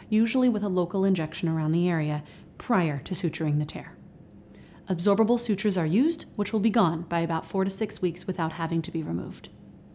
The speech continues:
Your team will then help get you comfortable for nursing your baby. Ideally, you'll be able to continue uninterrupted skin-to-skin time with your baby for at least thirty minutes. Please encourage your loved ones to resist the urge to interrupt this precious time.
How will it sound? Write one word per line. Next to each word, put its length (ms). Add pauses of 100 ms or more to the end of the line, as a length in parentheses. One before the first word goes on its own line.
(800)
Your 140
team 300
will 120
then 280
help 240
get 140
you 120
comfortable 460
for 160
nursing 400
your 100
baby. 400 (480)
Ideally, 500
you'll 200
be 180
able 180
to 140
continue 580
uninterrupted 760
skin-to-skin 580
time 280
with 140
your 140
baby 320
for 160
at 100
least 280
thirty 240
minutes. 400 (460)
Please 220
encourage 400
your 80
loved 300
ones 180
to 140
resist 420
the 140
urge 220
to 100
interrupt 320
this 120
precious 360
time. 260